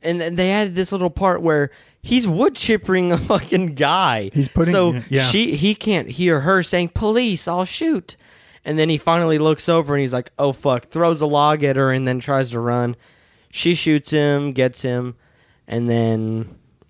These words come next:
Speaker 1: she's driving away with him in the back, and he's not talking,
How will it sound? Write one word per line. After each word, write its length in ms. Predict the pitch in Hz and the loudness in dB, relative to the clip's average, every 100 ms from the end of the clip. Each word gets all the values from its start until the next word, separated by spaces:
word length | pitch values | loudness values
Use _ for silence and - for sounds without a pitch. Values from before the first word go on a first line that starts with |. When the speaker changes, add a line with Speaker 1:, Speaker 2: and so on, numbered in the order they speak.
| _ | _
Speaker 1:
she's 280 | - 123 120 | -4 0 0
driving 480 | 117 113 113 113 110 | 2 2 2 0 -2
away 300 | 110 110 110 | 0 2 2
with 200 | 110 - | 0 -2
him 180 | 107 107 | -4 -4
in 80 | 104 | -4
the 80 | |
back, 500 | 104 104 104 101 - | -2 -2 -2 -4 -8
and 320 | - 95 95 92 | -12 -10 -10 -14
he's 340 | 104 120 110 | -10 -6 -4
not 180 | 104 104 | -4 -6
talking, 540 | 123 107 104 110 107 | -2 -2 -2 -6 -8